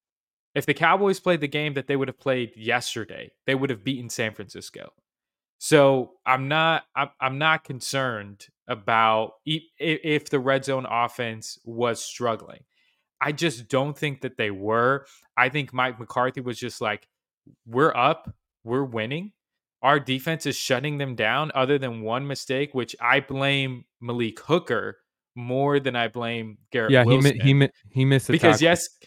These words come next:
Speaker 2: Yeah.
Speaker 1: Gilmore got beat, sure, but that should have
Speaker 2: Mm-hmm.
Speaker 1: been only, like, a ten-yard, twelve-yard pickup.
Speaker 2: Right.
Speaker 1: Malik Hooker, if he has a better angle on that tackle,
Speaker 2: Right.
Speaker 1: you know,
Speaker 2: Yeah, he
Speaker 1: that
Speaker 2: makes,
Speaker 1: wouldn't have
Speaker 2: he
Speaker 1: been a
Speaker 2: makes the
Speaker 1: touchdown.
Speaker 2: tackle. Yeah,
Speaker 1: He
Speaker 2: you're
Speaker 1: makes the
Speaker 2: right.
Speaker 1: tackle and all that.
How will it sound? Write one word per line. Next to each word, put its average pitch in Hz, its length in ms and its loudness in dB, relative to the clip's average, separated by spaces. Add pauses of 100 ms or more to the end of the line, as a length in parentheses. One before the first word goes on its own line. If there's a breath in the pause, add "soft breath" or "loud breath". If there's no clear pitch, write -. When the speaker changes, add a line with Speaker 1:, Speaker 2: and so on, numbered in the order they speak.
(120)
Speaker 2:
Yeah. 127 140 2
Speaker 1:
Gilmore 170 260 4
got 123 300 0
beat, 170 380 -2
sure, 110 640 0
but 139 120 -4
that 143 180 2
should 160 160 -4
have 147 80 -2
Speaker 2:
Mm-hmm. 143 80 2
Speaker 1:
been 131 100 0
only, 123 240 -6
like, 113 200 -6
a 113 40 -6
ten-yard, 120 560 -4
twelve-yard 113 480 -4
pickup. 104 520 -4 (200)
Speaker 2:
Right. 117 300 2 (160)
Speaker 1:
Malik 139 360 2
Hooker, 156 280 0
if 135 80 -4
he 139 100 -4
has 131 180 2
a 120 60 -2
better 131 300 0
angle 131 420 -2
on 123 300 -2
that 113 240 -4
tackle, 113 640 -4 (180)
Speaker 2:
Right. 110 280 0
Speaker 1:
you 120 140 -6
know, 113 140 -2
Speaker 2:
Yeah, 117 60 -2
he 110 60 -2
Speaker 1:
that 123 140 6
Speaker 2:
makes, 123 100 4
Speaker 1:
wouldn't 127 180 0
have 117 100 -4
Speaker 2:
he 127 80 -4
Speaker 1:
been 131 40 0
a - 20 0
Speaker 2:
makes 123 160 0
the 120 80 -2
Speaker 1:
touchdown. 104 240 -2
Speaker 2:
tackle. 95 360 -8
Yeah, 95 160 -4
Speaker 1:
He - 20 -6
Speaker 2:
you're 131 80 -4
Speaker 1:
makes 95 160 0
the 95 60 -4
Speaker 2:
right. - 60 -6
Speaker 1:
tackle 110 380 -2
and 107 80 -10
all 107 140 -6
that. 76 220 -6